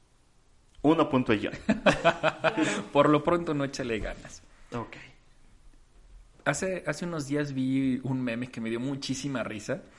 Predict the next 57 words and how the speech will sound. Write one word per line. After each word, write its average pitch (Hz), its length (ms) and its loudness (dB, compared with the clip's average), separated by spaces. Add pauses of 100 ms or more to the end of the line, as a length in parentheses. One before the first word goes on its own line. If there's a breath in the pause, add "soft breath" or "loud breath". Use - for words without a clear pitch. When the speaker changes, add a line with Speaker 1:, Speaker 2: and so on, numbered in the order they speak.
(320 loud breath)
Speaker 2:
porque 127 220 -2
luego 135 240 2
tratamos 143 380 -2
de 135 100 -2
consolar 123 420 -2
a 131 80 2
las 127 160 -4
personas, 110 480 -8
¿no? 117 80 -8
Así 127 140 -12
como 123 220 -6
de, 123 60 -4
"No, 151 160 -2
no 185 120 -8
te 208 80 -10
preocupes, 156 580 -4
la 139 80 -4
vida 147 180 -2
es 147 120 -6
bella, 139 320 -4
no 139 80 -4
estés 147 240 -8
triste". 139 440 -4 (580 loud breath)
Y 165 100 2
la 151 100 6
contestación 143 460 -2
que 151 60 -10
le 151 60 -4
hiciera, 139 260 -4 (300 loud breath)
"No 151 120 -2
seas 185 180 -4
asmático, 160 600 -4
hay 151 60 0
mucho 165 260 -4
aire 156 180 -2
en, 147 80 -4
en, 131 100 -4 (220)
en 131 100 2
el 127 140 4
ambiente", 131 400 0
¿no? 120 140 -2
O - 20 -
Speaker 1:
Sí, 123 60 -2
Speaker 2:
sea, 117 140 2
como 120 120 -2
Speaker 1:
claro. 110 260 0
<laughs> 147 380 0
Speaker 2:
cada 151 320 4
persona 147 420 4
lo 135 140 4
está 123 240 2
viviendo 135 560 4
de 123 80 2
una 131 160 2
forma 127 340 2
diferente, 123 720 0
¿no? 131 240 -4